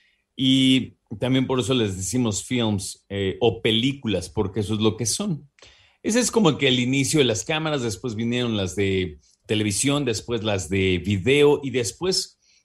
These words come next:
cuando estábamos chavos, allá en los años, eh, ochenta, principios de los ochenta, empezó el boom de las cámaras de video portátiles y personales, familiares.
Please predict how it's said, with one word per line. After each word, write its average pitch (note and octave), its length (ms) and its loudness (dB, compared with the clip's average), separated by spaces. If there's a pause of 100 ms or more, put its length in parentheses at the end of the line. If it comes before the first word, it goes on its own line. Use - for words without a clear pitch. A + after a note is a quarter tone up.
cuando A#2 200 0
estábamos E3 400 0
chavos, E3 440 -2
allá A#2+ 220 0
en C3+ 80 -2
los A#2+ 140 -4
años, C3+ 460 -2
eh, G2 400 0
ochenta, C3 680 -2
principios G#2 380 -4
de B2+ 100 2
los A#2+ 160 0
ochenta, C#3 600 -2 (300)
empezó A2+ 480 2
el A#2+ 200 4
boom D#3+ 380 4
de A#2 120 4
las G2 200 -2
cámaras B2+ 400 -4
de G2 80 0
video G#2+ 640 -2
portátiles A#2 920 -4
y A2 200 -2
personales, A#2 1080 0
familiares. A#2+ 1040 0